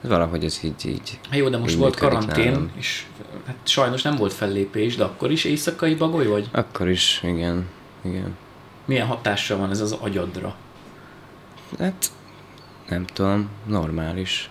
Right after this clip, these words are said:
Speaker 1: szerintem.
Speaker 2: Csak akkor pörög? Erre vagyok kíváncsi.
Speaker 1: Hát, nem tudom. Erre nem szoktam ezt így figyelni.
Speaker 2: Nem, alkotás, ö, szintjén.
Speaker 1: Ja, ja.
Speaker 2: Nem azt mondom, hogy most nem funkcionál
Speaker 1: Nem, hát,
Speaker 2: az
Speaker 1: hát
Speaker 2: agyad,
Speaker 1: az-,
Speaker 2: ne érts félre.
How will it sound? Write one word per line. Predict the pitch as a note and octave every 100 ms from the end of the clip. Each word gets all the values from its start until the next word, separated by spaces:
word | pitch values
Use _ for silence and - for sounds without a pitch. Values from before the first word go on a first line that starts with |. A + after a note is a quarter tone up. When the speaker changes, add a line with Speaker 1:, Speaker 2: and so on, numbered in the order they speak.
| -
Speaker 1:
szerintem. | - G#2 G2 F#2 G#2 G#2
Speaker 2:
Csak | G#2 - B2+
akkor | B2+ - D3
pörög? | - E3+ F#2 - - - - - -
Erre | A2 G2
vagyok | F#2 G2
kíváncsi. | - G2 F#2+ G2 A2+ - - - - - -
Speaker 1:
Hát, | - F2+ - - - - - - -
nem | F2+ E2+ -
tudom. | D#2+ E2 F2+ - - - - - - G2+
Erre | F#2 F2+
nem | E2+
szoktam | D#2 D#2+ - E2+
ezt | F2 -
így | E2+
figyelni. | - E2+ F2 F2 F#2+
Speaker 2:
Nem, | D#3
alkotás, | D3 C3+ - G#2+ - F#2+ F#2+ - - -
ö, | G2
szintjén. | - G#2 G#2
Speaker 1:
Ja, | B2 D3+ G2 -
ja. | G#2
Speaker 2:
Nem | -
azt | D3 C#3+
mondom, | C#3+ C3+
hogy | C3
most | B2+ A#2+ -
nem | A#2+ A2+
funkcionál | - A#2+ D3
Speaker 1:
Nem, | B2+
hát, | A2+ A2
Speaker 2:
az | A2+
Speaker 1:
hát | A2
Speaker 2:
agyad, | B2
Speaker 1:
az-, | A#2+
Speaker 2:
ne | G#2+
érts | G#2+ G#2+
félre. | - -